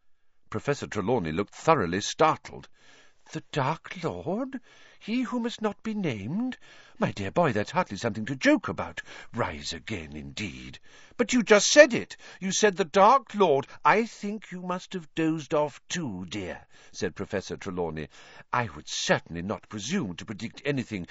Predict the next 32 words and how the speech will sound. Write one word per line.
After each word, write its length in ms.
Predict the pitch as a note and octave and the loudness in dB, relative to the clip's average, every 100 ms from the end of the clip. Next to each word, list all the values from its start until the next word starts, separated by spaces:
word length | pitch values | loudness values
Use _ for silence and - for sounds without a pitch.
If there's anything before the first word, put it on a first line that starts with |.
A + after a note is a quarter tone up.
| - - | -12 -8
quite 260 | - C3 - | -2 -2 -2
as 120 | G2 | -8
far-fetched 720 | - A#2 F2 - G2 - - | 0 0 0 -6 -8 -8 -12
as 140 | D#2+ - | -12 0
that." 480 | D4+ C4 - - - - - - - - - - - - - - - | 2 2 0 -14 -16 -14 -14 -14 -18 -20 -20 -20 -20 -20 -20 -20 -2
Harry 420 | C3 C3+ B2+ C3 - - - | 4 4 4 0 -4 -16 -8
climbed 440 | - A#2 B2 B2 - | 4 6 6 4 4
back 240 | B2+ - | 4 4
down 240 | A2+ A2 | 4 4
the 80 | A2 | 4
ladder 360 | G#2 G2 G2 F#2+ | 4 4 4 0
and 120 | F#2 | -2
the 60 | F2 | -4
spiral 440 | - G2+ G2 G2 | 4 6 6 4
staircase, 680 | - A2 F#2 - D#2+ D#2 - _ - - - | 0 0 0 0 -6 -8 -14 _ -20 -20 0
wondering. 640 | A2 F#2+ C#2 B1 A1+ A#1 - - _ - - - - | 2 2 -2 -8 -12 -16 -20 -20 _ -20 -20 -20 -4
Had 180 | - - | -2 0
he 120 | B3+ | 2
just 280 | F#3+ D3+ G2 | 4 4 2
heard 260 | B2+ - | 2 2
Professor 380 | A2 - G#2+ A2+ | -2 -4 -4 -4
Trelawney 500 | - G#2+ G2 F#2 F#2+ | -6 0 2 2 2
make 220 | F#2+ F#2 | 0 -2
a 60 | F#2 | -6
real 460 | D2 G#2 F2+ E2+ | -4 -2 0 -2
prediction? 720 | D#2+ F#2 - - - - D#2+ - _ - - - - | -4 -8 -10 -8 -8 -8 -10 -14 _ -20 -20 -20 -2
Or 200 | D3+ C#3 | 6 8
had 160 | C#3 A2+ | 8 8
that 160 | A#2 | 6
been 160 | A#2 G#2+ | 6 4
her 320 | G2 A2+ G2+ | 8 8 10
idea 500 | G2 F#2+ G#2+ F#2 E2 | 8 6 6 6 4